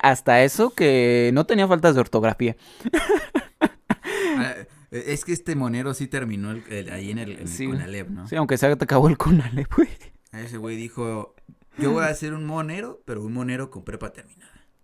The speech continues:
Speaker 1: Efectivamente.
Speaker 2: "Tengo mi bachillerato".
Speaker 1: <laughs>
Speaker 2: Mientras levanta su mona, ¿no? Y la hace,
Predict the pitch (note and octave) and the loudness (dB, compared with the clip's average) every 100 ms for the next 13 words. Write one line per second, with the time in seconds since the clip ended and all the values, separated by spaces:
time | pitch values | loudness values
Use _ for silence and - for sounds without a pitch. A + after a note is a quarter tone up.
0 | - A#2 - B2+ B2 A#2+ A#2+ C3 B2 _ | -12 -10 -2 0 2 0 -2 -4 -10 _
1 | C#3+ D3+ D#3 C#3 G#2+ - G#2 G#2 G2 - | -8 -4 -4 -4 -6 -6 -6 -6 -6 -10
2 | - - _ _ _ _ _ F#3 - B3+ | -18 -20 _ _ _ _ _ 0 0 -4
3 | - B3 - - - _ _ _ _ _ | -8 -8 -8 -8 -8 _ _ _ _ _
4 | _ _ _ _ - - - - A#3 - | _ _ _ _ -20 -20 -20 -14 -14 -14
5 | _ _ A#2 G#2 G#2+ G2+ G#2+ A2+ A2+ A2+ | _ _ -12 -10 -8 -8 -6 -6 -8 -10
6 | G2+ F#2+ F#2 F#2 F2+ F#2 F2+ - A2 | -8 -6 -6 -8 -10 -10 -12 -14 -14